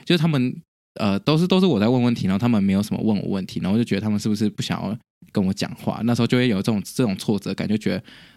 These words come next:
大家是不是就是觉得我英文不好，所以才不想跟我聊天之类的，你知道吗？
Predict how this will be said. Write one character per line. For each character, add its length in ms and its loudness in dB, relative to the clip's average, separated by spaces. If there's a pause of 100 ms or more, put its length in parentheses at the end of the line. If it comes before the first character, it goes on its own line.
(140)
大 100 0
家 60 2
是 120 0
不 40 2
是 220 -2
就 160 -2
是 100 0
觉 120 -4
得 80 2
我 100 -2
英 140 0
文 100 -2
不 140 -2
好， 180 -8
所 100 -8
以 60 -4
才 80 -4
不 80 -16
想 180 -4
跟 140 -4
我 60 -8
聊 220 -8
天 200 -8
之 160 -12
类 240 -6
的， 100 -14 (260)
你 60 -4
知 60 -8
道 100 -4
吗？ 140 -10